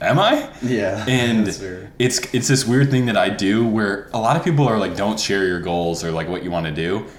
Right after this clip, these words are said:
Speaker 1: I kinda disagree with that. And for some reason, if it's, like, a social accountability or a pressure, when I tell people about something,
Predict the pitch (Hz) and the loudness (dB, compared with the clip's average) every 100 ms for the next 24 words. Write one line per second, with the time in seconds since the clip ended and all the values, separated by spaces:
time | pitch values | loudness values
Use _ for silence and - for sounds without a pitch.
0 | - - 139 233 208 127 123 110 92 90 | -10 -6 -2 2 2 2 2 0 0 0
1 | 110 120 135 170 170 - - - - 117 | 0 0 0 0 -4 -12 -20 -20 -6 -4
2 | 110 127 123 127 131 127 120 123 117 104 | -2 0 2 4 4 4 2 0 0 -2
3 | 95 - 85 80 - 95 - 85 - 87 | -4 -4 -4 -6 -4 -4 -2 -4 -2 -2
4 | 87 80 92 113 113 92 78 - 87 - | -2 -2 -2 0 2 0 -2 -2 -2 0
5 | 123 135 - - 92 90 131 139 85 92 | 0 -2 -6 -10 -2 0 0 2 0 2
6 | 123 120 123 120 113 120 117 127 131 139 | 0 -2 0 2 2 0 -2 -2 0 0